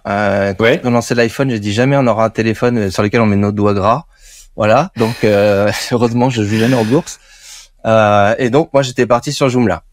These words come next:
Speaker 1: Euh,
Speaker 2: Ok.
Speaker 1: ah, j'étais, euh, j'étais un gros fanatique de, de Joomla. J'ai fait des Joomla Day, hein, l'équivalent des, des WordCamp.
Speaker 2: Ok.
Speaker 1: Euh, j'ai travaillé pour des, enfin j'ai travaillé, j'ai fait des logos pour des boîtes qui sont très importantes, euh,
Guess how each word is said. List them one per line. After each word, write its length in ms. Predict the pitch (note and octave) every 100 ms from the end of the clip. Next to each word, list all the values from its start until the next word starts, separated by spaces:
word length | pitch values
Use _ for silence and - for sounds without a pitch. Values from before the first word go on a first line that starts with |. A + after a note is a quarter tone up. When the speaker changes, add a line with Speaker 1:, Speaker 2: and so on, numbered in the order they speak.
| _ - - - -
Speaker 1:
Euh, 440 | G#2+ G#2 G2+ G2 G2
Speaker 2:
Ok. 120 | F#2+ F2+ -
Speaker 1:
ah, 160 | A#2+
j'étais, 400 | A2+ G2+ - A#2+
euh, 500 | G#2+ F#2+ F2+ F2+ E2 C#2+ - _ - - - - - -
j'étais 320 | F#2 D2+ F#2
un 160 | D#2 D2+ C#2 C2 -
gros 220 | - C3+
fanatique 580 | A#2+ A2+ G#2+ G2+ A#2+ G#2+
de, 300 | G2 F#2+ F2+
de 120 | G2
Joomla. 500 | F#2+ G2+ F#2+ A#2 D3+
J'ai 160 | C3 G2
fait 160 | - F#2+
des 120 | F#2
Joomla 320 | G2 F#2 F2+
Day, 300 | F2 A2+ C3+
hein, 140 | A2+
l'équivalent 440 | A2 E2+ F#2+ F2+ G2
des, 280 | F2+ E2+ -
des 100 | F#2
WordCamp. 460 | F2+ - - A#2 C#3
Speaker 2:
Ok. 80 | - G2+ - - - _ -
Speaker 1:
Euh, 320 | G2 F#2 F2+ E2+
j'ai 100 | F2
travaillé 260 | - F#2+ -
pour 160 | E2+ F2 D#2
des, 340 | F2 F2+ F2
enfin 140 | -
j'ai 80 | D#2+
travaillé, 260 | - E2 E2
j'ai 100 | F2
fait 120 | -
des 100 | F2+
logos 260 | F2+ F#2 G#2
pour 180 | F#2
des 120 | F2 E2+
boîtes 260 | F#2+ G2
qui 80 | -
sont 160 | - D#2+
très 240 | G#2 F2+
importantes, 480 | F2+ F2+ - F#2+ -
euh, 160 | F2